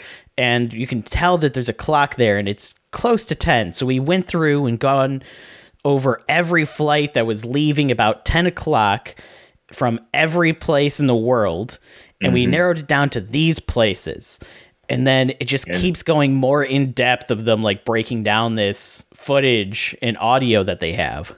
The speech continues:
Speaker 2: And let me say, when it finally does, uh,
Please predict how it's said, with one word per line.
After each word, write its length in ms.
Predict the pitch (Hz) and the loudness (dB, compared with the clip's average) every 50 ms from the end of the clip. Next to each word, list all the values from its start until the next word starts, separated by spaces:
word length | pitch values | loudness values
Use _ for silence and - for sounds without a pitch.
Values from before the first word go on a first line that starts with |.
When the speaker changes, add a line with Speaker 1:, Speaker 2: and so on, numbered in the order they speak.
| _ _ _ _ _ _ _ _ _ _ _ _ _ _ _ _ _ _ _ 113 | _ _ _ _ _ _ _ _ _ _ _ _ _ _ _ _ _ _ _ -2
Speaker 2:
And 100 | 110 117 | 0 0
let 120 | 135 151 | 0 0
me 100 | 160 147 | 0 0
say, 580 | - - 135 120 120 120 117 113 113 110 - - - | 0 2 2 2 4 4 4 4 2 0 -2 -6 -8
when 180 | - 104 101 | -4 -2 -2
it 100 | 98 92 | -2 -4
finally 360 | - - 117 117 123 120 117 98 | -2 -2 0 0 2 0 0 0
does, 380 | 110 107 104 98 92 - - - | 0 2 2 2 0 -2 -6 -6
uh, 360 | - 85 87 85 85 85 82 | -4 -2 -2 0 0 -2 -2